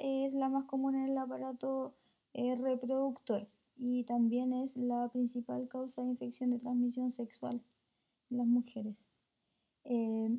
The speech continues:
aunque la mayor parte de las infecciones por virus papiloma no provoca síntomas,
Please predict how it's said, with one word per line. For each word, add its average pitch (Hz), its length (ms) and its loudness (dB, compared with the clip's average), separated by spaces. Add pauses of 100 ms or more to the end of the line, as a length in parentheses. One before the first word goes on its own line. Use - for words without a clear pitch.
aunque 247 280 4
la 233 120 4
mayor 240 300 4
parte 277 280 2
de 285 60 4
las 285 120 2
infecciones 262 800 2
por 240 260 0
virus 247 220 0
papiloma 240 800 0
no 240 320 4
provoca 269 440 -2
síntomas, 233 680 0